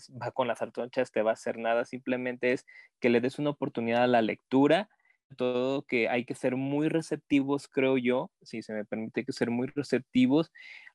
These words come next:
ah, y hay que tener paciencia con los no lectores.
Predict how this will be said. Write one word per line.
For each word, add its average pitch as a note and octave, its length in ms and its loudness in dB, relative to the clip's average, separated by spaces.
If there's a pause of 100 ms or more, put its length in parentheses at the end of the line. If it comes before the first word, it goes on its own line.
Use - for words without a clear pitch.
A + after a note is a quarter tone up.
(140)
ah, B2 360 4
y C3 240 2
hay C3 220 2
que D#3 200 -2
tener C3+ 340 -4
paciencia C#3+ 600 -4
con B2+ 220 -6
los A#2 160 -10
no B2 140 -6
lectores. B2 680 0